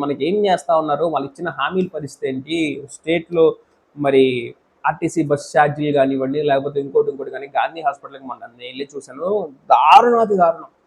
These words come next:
దారుణాతి దారుణం. జీవితం మీద విరక్తి వచ్చింది నాకు ఆ గాంధీ హాస్పిటల్ చూస్తే. నిజం. ఆ? నిజం. ఒకసారి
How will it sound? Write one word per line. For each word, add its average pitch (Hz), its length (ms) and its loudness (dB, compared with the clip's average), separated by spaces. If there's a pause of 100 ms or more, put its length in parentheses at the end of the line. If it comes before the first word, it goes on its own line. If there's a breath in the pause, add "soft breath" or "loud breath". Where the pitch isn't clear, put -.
(720)
దారుణాతి 202 520 2
దారుణం. 151 240 0 (100)
జీవితం 202 300 4
మీద 190 100 -2 (100)
విరక్తి 151 260 -2
వచ్చింది 139 240 -10
నాకు 120 140 -16
ఆ 120 100 -18
గాంధీ 135 260 -4
హాస్పిటల్ 131 440 -16
చూస్తే. - 200 -20 (1120)
నిజం. 226 220 4 (1500)
ఆ? 220 40 -2 (1400)
నిజం. 190 280 4
ఒకసారి 202 360 2